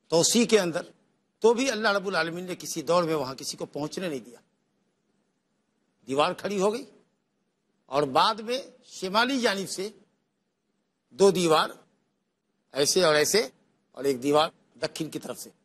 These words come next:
मुसल्लस जाविया, ताकि कोई भी आदमी कहीं खड़ा हो तो कब्र की तरफ रुख ना हो।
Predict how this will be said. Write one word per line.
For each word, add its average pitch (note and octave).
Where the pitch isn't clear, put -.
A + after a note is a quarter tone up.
मुसल्लस G3
जाविया, C#3+
ताकि C3
कोई A3+
भी A3
आदमी A#3
कहीं G3+
खड़ा F3+
हो F#3+
तो G3
कब्र F#3
की -
तरफ D3+
रुख F3
ना C3+
हो। A2+